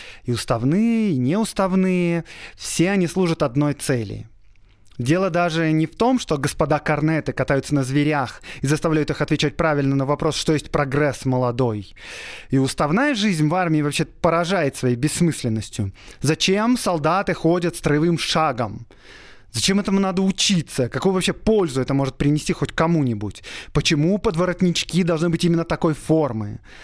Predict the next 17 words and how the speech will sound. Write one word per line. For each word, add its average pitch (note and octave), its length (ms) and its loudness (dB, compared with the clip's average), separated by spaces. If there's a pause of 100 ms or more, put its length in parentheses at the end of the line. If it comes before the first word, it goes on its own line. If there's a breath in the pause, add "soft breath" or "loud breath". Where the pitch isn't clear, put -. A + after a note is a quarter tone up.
(580 loud breath)
Зачем, F3+ 520 2
не G3 100 2
знаю, F3+ 300 0
солдаты F3 380 0
американской F3 580 0
армии C#3 240 2
должны D3+ 240 0
начинать D#3+ 340 0
любую F3+ 360 2
фразу C3 340 0
со C#3+ 100 -4
слова C#3 240 2
«сэр» G#3 460 0 (260 loud breath)
и C#3+ 80 2
заканчивать D3 720 0
ей C3+ 300 2
же? G#2+ 300 -6